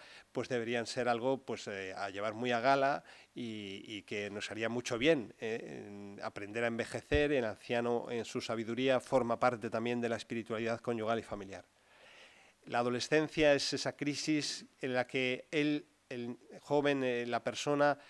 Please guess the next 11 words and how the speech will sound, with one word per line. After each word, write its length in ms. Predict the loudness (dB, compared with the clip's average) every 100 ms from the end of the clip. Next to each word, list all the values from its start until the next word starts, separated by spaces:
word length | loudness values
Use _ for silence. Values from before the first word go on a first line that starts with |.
| -20 -14
ya, 420 | 4 8 8 6 2
eh, 400 | 0 2 0 -4 -14 -16
no 220 | -4 4 6
le 100 | 8
vale 260 | 6 6
con 180 | 0 -2
ser 260 | 0 0 0
hijo 300 | -2 0 0
y 60 |
ser 220 | 2 2
hermano. 440 | 2 2 0 0